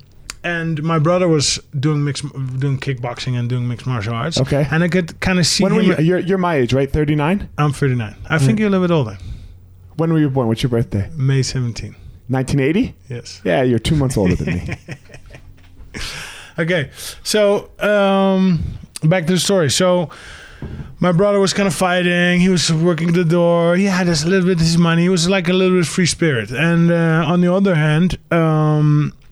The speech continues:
Speaker 1: yeah, I, there was, like, the nine-to-five that everybody's doing, right? Everybody's going to school and, and, and going to,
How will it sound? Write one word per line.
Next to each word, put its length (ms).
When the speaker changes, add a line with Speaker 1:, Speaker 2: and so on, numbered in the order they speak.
Speaker 1:
yeah, 420
I, 400
there 120
was, 180
like, 140
the 60
nine-to-five 800
that 300
everybody's 500
doing, 300
right? 140
Everybody's 480
going 220
to 80
school 500
and, 160
and, 240
and 320
going 200
to, 160